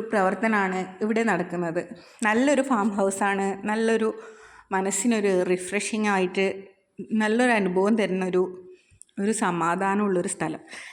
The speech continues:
ഞങ്ങൾ പോയ സമയത്ത് ഞങ്ങൾ മാത്രമേ അവിടെ ഉണ്ടായിരുന്നുള്ളൂ. കാരണം ഉച്ച സമയത്തൊന്നും ആരും അങ്ങനെ വരാൻ സാധ്യതയില്ല. അവരുടെ അടുത്ത് പറഞ്ഞ സമയത്ത്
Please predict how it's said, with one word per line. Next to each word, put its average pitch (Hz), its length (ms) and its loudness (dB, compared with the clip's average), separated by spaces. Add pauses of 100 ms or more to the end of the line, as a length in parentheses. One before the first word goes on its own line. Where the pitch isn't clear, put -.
(120)
ഞങ്ങൾ 226 280 4
പോയ 254 220 -2
സമയത്ത് 185 600 -2 (260)
ഞങ്ങൾ 214 300 0
മാത്രമേ 208 420 0
അവിടെ 185 180 -2
ഉണ്ടായിരുന്നുള്ളൂ. 175 520 -2
കാരണം 165 360 -2 (120)
ഉച്ച - 340 -8
സമയത്തൊന്നും 220 640 0 (160)
ആരും 196 240 0
അങ്ങനെ 220 200 0
വരാൻ 196 280 -2
സാധ്യതയില്ല. 190 580 -2 (160)
അവരുടെ 185 240 -2
അടുത്ത് 185 180 -8 (100)
പറഞ്ഞ 196 320 -2
സമയത്ത് 247 480 0